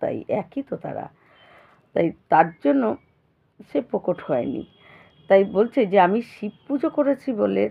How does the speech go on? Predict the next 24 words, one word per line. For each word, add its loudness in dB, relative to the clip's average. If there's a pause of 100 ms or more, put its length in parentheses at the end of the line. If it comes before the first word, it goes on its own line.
তুমি -2
শিব -8 (160)
পুজো -4
করেছো 0
বলে 2
আমি 2
প্রকট -8
হইনি। -8 (540)
আমি 4 (340)
প্রকট 0 (380)
এই 0
কারণেই 2
হয়েছি, -2 (840)
তুমি 2
স-, -10 (220)
প্রতিদিন 0
আমাকে -2
ভাবতে -6 (340)
যে -4 (140)
আমি -2 (140)
একটা -8
ধাতুর -10 (160)
তৈরি -4 (460)
মূর্তি, -6